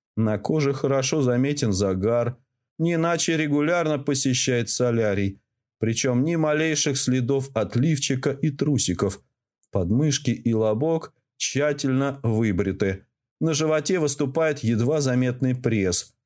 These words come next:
Мышцы на руках и ногах выделяются заметными контурами.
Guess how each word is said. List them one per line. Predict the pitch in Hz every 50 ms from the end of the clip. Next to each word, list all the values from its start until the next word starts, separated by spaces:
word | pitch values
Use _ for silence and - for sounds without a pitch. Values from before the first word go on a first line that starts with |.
| _ _ _ _ _ _ _ _
Мышцы | - 104 117 117 110 - - - 117
на | 110 117 117
руках | 113 120 117 - 117 110 104 -
и | 117 107
ногах | 110 113 113 113 120 143 147 143 143
выделяются | 131 127 120 123 131 135 139 135 131 127 123 - 123
заметными | 110 98 110 110 113 127 156 160 147 139 151 135 135 139 139
контурами. | 127 135 - 131 123 117 104 95 98 107 98 104 104 104 104 101 101